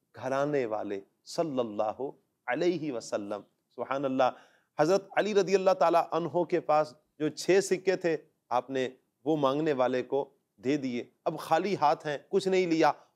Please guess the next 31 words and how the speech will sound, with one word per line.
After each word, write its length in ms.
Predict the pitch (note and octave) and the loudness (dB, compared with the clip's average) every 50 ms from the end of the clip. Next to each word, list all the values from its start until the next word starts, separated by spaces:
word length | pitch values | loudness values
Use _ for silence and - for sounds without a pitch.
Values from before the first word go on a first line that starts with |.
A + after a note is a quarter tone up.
| _ | _
اور 120 | - D#3 D#3 | -2 -2 -2
گھر 280 | C#3+ A#2 D3+ E3 F3+ | 0 2 2 2 2
کی 140 | E3+ - E3+ | 0 -2 -4
طرف 240 | D3 - C3+ D3 D#3 - - _ _ _ _ _ | 0 0 0 0 0 -2 -8 _ _ _ _ _
جا 240 | - D3+ C#3 C#3+ D3+ | -6 -4 -2 0 -2
رہے 260 | D3 B2+ A2+ B2 A#2 G#2 | -2 -4 -6 -8 -10 -10
ہیں۔ 80 | A#2 - - _ _ _ _ _ _ | -12 -14 -16 _ _ _ _ _ _
مدنی 280 | A#2+ B2 C#3+ D3+ D#3 | -4 -2 0 0 0
چینل 260 | C#3+ D#3 C#3+ C#3+ C#3 B2+ | 0 0 0 0 0 -2
کے 100 | B2 C#3 | -2 0
ناظرین، 360 | C3 B2 A2+ A#2+ B2+ C3+ B2+ - - _ _ | 0 0 0 0 -2 -2 -2 -4 -10 _ _
آپ 140 | E3+ F#3+ F3 | 2 2 2
نے 100 | G3+ G3+ | 2 2
دیکھا 260 | E3 - - G3 G#3 | 2 2 2 0 -2
کہ 160 | G3+ - F#3 | 0 0 2
راستے 340 | D#3+ D#3 D#3+ D#3 - - F#3 | 2 2 2 2 0 -2 -2
میں 120 | E3+ D#3+ D3+ | 0 -2 -2
ایک 260 | - - D#3+ D#3+ - | -2 -4 -4 -4 -6
شخص، 460 | - - F3+ E3 - - - - - _ _ _ _ _ _ - | -2 -2 -2 -2 -2 -6 -14 -14 -16 _ _ _ _ _ _ -2
آ، 60 | A#2 B2 B2 A2+ - - | 0 2 2 2 2 0
اپنی 260 | C#3+ - - E3 E3 | -2 -2 -2 -4 -4
اونٹنی 540 | - - D#3+ F3 E3+ - - F#3 G3+ G3 D#3+ | -2 -2 -2 -2 -4 -4 -4 -4 -4 -2 0
کے 100 | E3+ D3+ | -2 -2
ساتھ 340 | - - C3+ C#3+ B2 - _ _ _ | 0 2 2 0 0 -2 _ _ _
کھڑا 220 | - C#3 C3+ D3 | 0 2 4 4
ہوا 300 | C3+ A#2 C3 A#2+ A2 - | 4 2 0 -2 -2 -2
ہے، 100 | A#2 - - _ _ _ _ _ _ _ _ _ _ - | -4 -10 -12 _ _ _ _ _ _ _ _ _ _ -16
اس 100 | B2 - | -6 -4
کے 100 | D3+ B2+ | -2 2
پاس 240 | B2+ C3 C3 - - | 2 2 0 0 -4
ایک 140 | B2 B2 | -6 -8